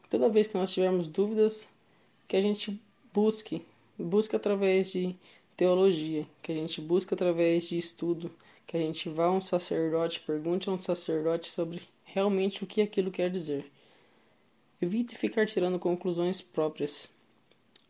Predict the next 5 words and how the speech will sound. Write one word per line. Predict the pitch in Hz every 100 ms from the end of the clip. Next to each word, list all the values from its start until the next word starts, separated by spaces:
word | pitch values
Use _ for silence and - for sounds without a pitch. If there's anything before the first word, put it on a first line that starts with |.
| - _ _ _
pra | 165 160
você | 160 - - 175 170 160 147 151 - _ _ _ _ _ _ _ _
não | 202 247
acabar | 247 226 202 196
cometendo | 196 185 185 175 175 175 165